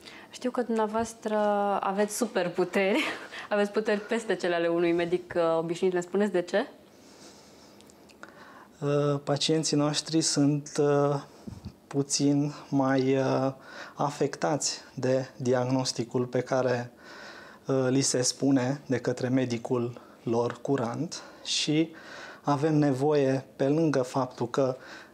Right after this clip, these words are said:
Speaker 2: diagnosticăm acești pacienți, avem o mare nevoie de colegii noștri care ne ajută pe partea de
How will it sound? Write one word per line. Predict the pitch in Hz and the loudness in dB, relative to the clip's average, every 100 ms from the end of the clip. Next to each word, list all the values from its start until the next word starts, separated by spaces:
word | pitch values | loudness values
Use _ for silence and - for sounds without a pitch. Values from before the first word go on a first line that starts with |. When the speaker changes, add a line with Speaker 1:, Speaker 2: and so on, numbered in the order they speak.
| - | -6
Speaker 2:
diagnosticăm | 135 147 143 139 135 - 131 - 143 | 2 4 4 4 2 2 -2 2 2
acești | 123 - 131 127 - - - | 2 2 0 0 -2 -4 -8
pacienți, | - 127 135 - 127 151 170 - - - - | -4 -2 -2 -2 -2 -4 -4 -6 -6 -12 -6
avem | 143 139 156 151 | -2 0 -2 -2
o | 143 | -2
mare | 143 165 151 | 0 2 2
nevoie | 135 131 135 143 139 | 2 2 0 0 2
de | 135 143 | 2 0
colegii | - 139 143 135 | 0 0 2 2
noștri | 139 139 - 123 131 175 - - - - - - - - - - - | 2 0 -2 -2 -4 -4 -14 -20 -20 -20 -20 -20 -20 -20 -20 -20 -8
care | - 165 156 143 151 - | -2 0 2 2 0 -2
ne | 147 | 2
ajută | 139 135 143 135 135 | 4 4 2 2 0
pe | 123 139 | 0 -2
partea | 139 139 139 143 135 | 0 0 0 0 0
de | 131 139 135 | 2 2 2